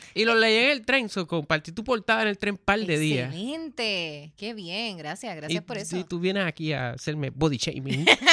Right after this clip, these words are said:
Speaker 2: No, no, no, no, estoy ayudándote a que descubras en
Speaker 1: <laughs>
Speaker 2: ti el
Speaker 1: Entonces,
Speaker 2: secreto para lograr
Speaker 1: y me ha
Speaker 2: relaciones
Speaker 1: dicho Gaby que
Speaker 2: exitosas.
Speaker 1: necesito coaching dos veces ya.
Speaker 2: <laughs> Pero eso no está mal,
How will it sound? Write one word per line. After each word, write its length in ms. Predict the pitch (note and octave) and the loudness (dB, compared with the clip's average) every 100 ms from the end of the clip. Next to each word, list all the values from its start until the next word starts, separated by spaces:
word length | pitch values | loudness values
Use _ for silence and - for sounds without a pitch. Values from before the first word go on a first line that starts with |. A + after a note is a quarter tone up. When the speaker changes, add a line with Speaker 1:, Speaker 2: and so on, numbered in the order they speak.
| - D#4 - D#4+ B3+ E4 B3 D#4 B3 - A#3+ A#3+ B3+ - D5 C5 C4+ | 8 6 8 6 8 6 6 4 2 2 -2 0 -4 -2 -8 -8 -6
Speaker 2:
No, 160 | G#3 | -4
no, 100 | G#3+ | -4
no, 100 | A#3 | -4
no, 200 | G3 G3 | -4 -4
estoy 300 | D4+ - G3+ | -4 -4 -4
ayudándote 720 | - A#3+ A3 G3 C4 C#4+ A3+ G#3+ | -2 -2 -2 -4 -4 -6 -6 -4
a 120 | G3 | -4
que 120 | F#3 | -4
descubras 600 | F3 F3 C4 C4 C#4+ - | -8 -8 -8 0 0 6
en 220 | G3+ G3+ G3+ | 6 6 0
Speaker 1:
<laughs> 0 | |
Speaker 2:
ti 380 | D#3 - D4+ C4 | 0 2 0 -2
el 140 | D#4 A#4+ F5+ - | -6 0 2 4
Speaker 1:
Entonces, 260 | D4 E4+ | 2 4
Speaker 2:
secreto 340 | C#4 A#3 A3+ B3+ | 6 6 2 6
para 180 | C4+ | 6
lograr 260 | B3 A3+ G#3 | 6 6 4
Speaker 1:
y 40 | A#3+ | 4
me 60 | |
ha 40 | A#3+ | 4
Speaker 2:
relaciones 280 | A#3+ C4 | 6 6
Speaker 1:
dicho 100 | D#4 D4 | 6 6
Gaby 100 | D#4+ | 8
que 40 | E4 | 6
Speaker 2:
exitosas. 180 | E4 B3 | 4 2
Speaker 1:
necesito 400 | G#3+ A3 C4+ C4 | 0 -4 -6 -4
coaching 300 | C4+ C4+ A#3 | -4 -2 0
dos 200 | A3+ G#3 | 0 2
veces 320 | F#3 F3+ D3+ | -2 -2 -2
ya. 140 | - D3 | 0 4
Speaker 2:
<laughs> 1500 | - D4 D4+ G#3 B3 - C#4 - - - B3+ - - A4+ | 8 8 8 8 6 4 -2 0 -10 -8 -12 -10 -10 -6
Pero 140 | B3 A#3 | -2 -2
eso 120 | A3+ | -2
no 60 | G#3+ | -6
está 200 | A3 G3 | -2 -4
mal, 260 | D#3 F#3 | -2 -6